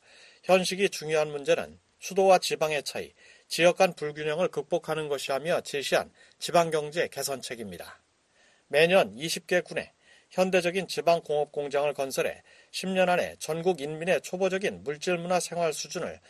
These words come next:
한 단계 발전시키겠다는 내용입니다. 김 위원장은 도별로 해마다 두 개 군에 지방 공업 공장을 건설하라고 지시하고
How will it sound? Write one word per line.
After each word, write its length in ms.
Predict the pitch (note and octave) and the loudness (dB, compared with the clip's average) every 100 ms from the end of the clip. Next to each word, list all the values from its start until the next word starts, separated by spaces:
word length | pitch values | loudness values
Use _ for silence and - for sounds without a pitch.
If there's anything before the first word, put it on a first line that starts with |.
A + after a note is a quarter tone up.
| _ _ | _ _
한 200 | F3+ F#3 | -2 2
단계 240 | F#3 G3 | 2 2
발전시키겠다는 1080 | - C3 - E3 D3+ - C#3 B2+ - A#2 D3+ | 0 -2 0 0 0 -8 -4 -4 -4 -8 -4
내용입니다. 640 | C3 A2 F#2+ E2+ - - _ _ _ _ _ _ _ - | -6 -6 -10 -14 -18 -20 _ _ _ _ _ _ _ -10
김 180 | D#3+ | 0
위원장은 460 | F3 E3+ F3+ C#3 E2+ _ _ _ | 4 6 6 2 -2 _ _ _
도별로 520 | - D#3+ F3+ F#3+ F3 | 2 6 8 8 4
해마다 420 | G#2 E3+ F3+ F3 C3 | 2 0 4 4 4
두 220 | - C#3+ | 0 0
개 120 | D#3 | 0
군에 280 | D#3 D3+ - _ _ _ | 0 -8 -12 _ _ _
지방 340 | - D#3+ F3+ D#3+ | 0 6 6 4
공업 320 | D3+ E3 D#3+ | 0 0 0
공장을 440 | D3 C#3+ D3+ F3+ | -4 -2 0 0
건설하라고 720 | - C#3+ C#3+ D3+ C#3+ C3+ D3+ | -2 -2 0 0 0 -2 -4
지시하고 560 | - C3 C3+ C3+ - | -4 -4 -4 -4 -6